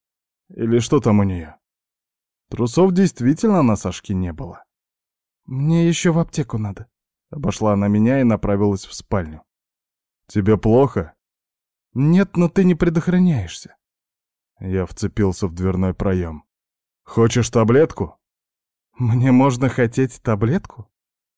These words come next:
Вздернула она бровь вопросительно, выглядывая из шкафа.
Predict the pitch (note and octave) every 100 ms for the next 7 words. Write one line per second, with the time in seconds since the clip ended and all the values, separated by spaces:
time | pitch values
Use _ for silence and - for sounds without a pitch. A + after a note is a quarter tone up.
0 | _ G#2 G2+ G#2+ C#3 A#2+ A#2 A#2 A2+ A2+
1 | A2+ A#2+ - A2+ G#2+ A2 A2+ G#2+ F3+ E3+
2 | A#2 G2 F2+ F#2+ G#2 G#2 G#2 G#2+ G#2+ B2
3 | A2+ - - G2 - E2+